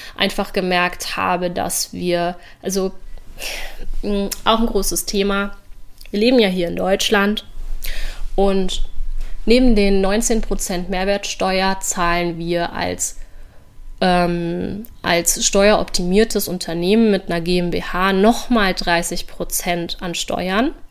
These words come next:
Das heißt, da gehen vom Preis, und das sage ich jetzt einfach auch mal so, weil auch da hat man oft, ähm, nicht so den Einblick, wenn man nicht selbst, äh, selbstständig ist, dann gehen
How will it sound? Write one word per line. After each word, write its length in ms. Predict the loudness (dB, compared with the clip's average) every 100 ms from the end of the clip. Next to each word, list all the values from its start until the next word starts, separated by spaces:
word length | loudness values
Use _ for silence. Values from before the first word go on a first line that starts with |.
| -18 -16 -12 -12 -12 -6
Das 80 | 2
heißt, 240 | 2 2
da 80 | 0
gehen 300 | 0 0 0
vom 360 | -2 -4 -4 -6
Preis, 800 | -6 0 4 6 4 2 -2 -4
und 140 | -6
das 220 | -6 -6 -2
sage 260 | 2 4 4
ich 80 | 0
jetzt 180 | -4
einfach 380 | -6 -6 -6 -4
auch 240 | -2 -2 -2
mal 180 | -2
so, 300 | 0 2 2
weil 320 | 0 0 -2 -8 -12 -14 -10 -6
auch 180 | -6
da 280 | 2 2 4
hat 180 | 0 -2
man 160 | -6 -4
oft, 300 | -6 -8 -10 -10 -12 -12 -4
ähm, 300 | 0 2 2
nicht 160 | 0 0
so 100 | 0
den 160 | 0
Einblick, 460 | 0 2 4 2 2
wenn 120 | -2
man 140 | -2
nicht 120 | -4 -2
selbst, 580 | -2 -2 -6 -8 -4
äh, 240 | -2 -2 0
selbstständig 600 | -2 -2 -6 -4 -4 -2
ist, 240 | -4 -4 -8 -12 -12 -12 -14 -16 -18 -10 2
dann 380 | 2 2 0 0
gehen 320 | 2 2